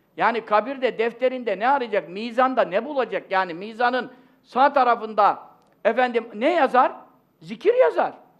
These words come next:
Kur'an yazar, iki rekat fazla yazar. Benim öğrettiğim dualar bunlar hepsi mizanda sağ tarafta bulunur. Ama sen şu kıssayı biliyor musun? Kabirde bunu sormazlar.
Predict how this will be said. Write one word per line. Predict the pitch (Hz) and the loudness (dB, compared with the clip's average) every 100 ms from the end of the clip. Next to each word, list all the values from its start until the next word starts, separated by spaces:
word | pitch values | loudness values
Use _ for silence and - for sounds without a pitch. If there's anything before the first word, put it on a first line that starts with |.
| _ _ | _ _
Kur'an | 208 254 | -2 0
yazar, | 392 392 339 277 185 - _ _ - | 0 -2 -2 -2 -2 -8 _ _ -18
iki | 190 262 | -6 -4
rekat | 285 320 - | 0 0 0
fazla | 262 247 320 | -2 2 2
yazar. | 370 339 269 170 - _ _ | 2 0 0 -2 -8 _ _
Benim | 190 247 285 | -6 -6 -2
öğrettiğim | 254 269 269 269 285 277 | 2 4 2 0 -8 -4
dualar | 240 240 254 302 277 | 2 2 4 2 0
bunlar | 254 254 277 | -4 -2 0
hepsi | 294 320 | -2 -6
mizanda | 285 262 262 262 277 | -10 -4 -4 -2 -2
sağ | 262 277 277 | 0 -2 0
tarafta | 277 277 302 277 | -4 0 0 0
bulunur. | 370 320 170 - _ _ _ - | -2 -2 -2 -10 _ _ _ -2
Ama | 294 269 | 2 2
sen | - 302 277 | 2 -2 -2
şu | - 311 | -10 -10
kıssayı | 294 - 262 294 | -10 -4 -2 -2
biliyor | 262 302 311 | -2 0 0
musun? | - 214 160 | -2 -10 -6
Kabirde | 196 208 226 240 | -4 -4 -4 -6
bunu | 196 277 | -6 -10
sormazlar. | 233 196 165 262 339 349 | -6 -6 0 0 4 4